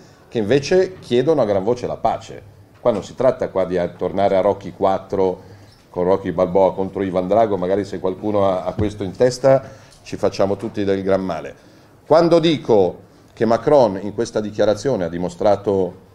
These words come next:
saggezza, lo dico da amico e sostenitore di Marine Le Pen, e domando a voi giornalisti, e poi mi do la risposta fra tre secondi,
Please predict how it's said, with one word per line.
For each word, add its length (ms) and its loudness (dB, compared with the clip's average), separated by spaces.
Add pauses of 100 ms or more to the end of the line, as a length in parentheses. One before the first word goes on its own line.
(400)
saggezza, 800 -2 (520)
lo 140 0
dico 640 4
da 600 4
amico 540 0
e 60 2
sostenitore 640 -2
di 120 -4
Marine 340 0
Le 100 2
Pen, 520 4 (1300)
e 180 2
domando 460 4
a 60 8
voi 180 4
giornalisti, 1000 0 (600)
e 120 -8
poi 360 2
mi 140 -2
do 140 4
la 120 4
risposta 460 -2
fra 160 -2
tre 180 -2
secondi, 680 -2